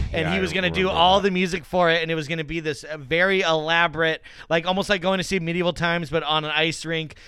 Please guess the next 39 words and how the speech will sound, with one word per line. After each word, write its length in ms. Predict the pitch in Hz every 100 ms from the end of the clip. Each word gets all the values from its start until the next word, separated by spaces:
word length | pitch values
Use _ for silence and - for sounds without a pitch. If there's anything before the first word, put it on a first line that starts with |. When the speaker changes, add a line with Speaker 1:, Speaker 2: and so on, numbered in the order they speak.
| -
Speaker 1:
And 120 | - 165
they 80 |
had, 140 | 170 175
like, 140 | 151
Speaker 2:
Mm-hmm. 60 | 143
Speaker 1:
fake 200 | 190 185
horses 560 | - 185 190 - 185 151
that 100 | 170
the 80 | 160
guys 260 | 165 165
would 80 | 160
ice 300 | 143 165 143
skate, 300 | - 170 165
like, 180 | 147 123
wearing 560 | 143 156 151 156 151 143 - -
while 140 | 147
they 180 | 156 151
sword 420 | 135 165 160 151
fought 280 | - 160 151
Speaker 2:
Mm-hmm. 80 | -
Speaker 1:
for 160 | 151 139
their, 300 | 143 135 127 139
you 100 | 143
know, 140 | 131
for 100 | 127
the 100 | 147
damsel 440 | 135 147 147 147
in 60 | 147
distress. 500 | 135 - 147 135 - - - -
And, 280 | 185 165 151
uh, 180 | 147 143
Speaker 2:
Mm-hmm. 80 | 151
Speaker 1:
yeah, 80 | 147
check 260 | 208 240
that 180 | 214 180
out, 160 | 147 123
folks. 280 | 139 127 135
Yes 500 | 139 123 170 220 -
is, 440 | 240 240 214 175